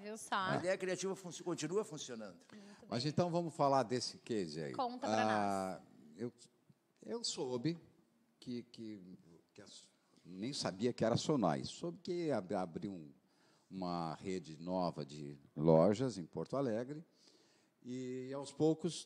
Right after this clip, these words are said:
Speaker 3: tomei conhecimento do assunto. O que que eu fiz imediatamente?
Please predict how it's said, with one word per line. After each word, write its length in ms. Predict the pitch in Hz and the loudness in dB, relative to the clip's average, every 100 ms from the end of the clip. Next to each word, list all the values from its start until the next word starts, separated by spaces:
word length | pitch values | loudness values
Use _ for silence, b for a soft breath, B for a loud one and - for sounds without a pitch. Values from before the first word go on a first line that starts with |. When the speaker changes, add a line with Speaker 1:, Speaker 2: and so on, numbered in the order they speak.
| - | -4
Speaker 3:
tomei 300 | 143 120 123 | 0 2 2
conhecimento 600 | 123 120 113 117 110 110 | 0 -4 -4 -4 -4 -2
do 60 | 151 | 0
assunto. 600 | 147 - 151 185 - 185 - | -2 -2 -8 -10 -10 -12 -12
O 80 | 147 | -14
que 180 | - 190 | -4 -4
que 140 | - | -4
eu 60 | 156 | -12
fiz 500 | - - - - - | -14 -20 -20 -20 -18
imediatamente? 960 | 110 107 101 95 90 73 62 - - | -16 -14 -12 -12 -12 -16 -18 -20 -20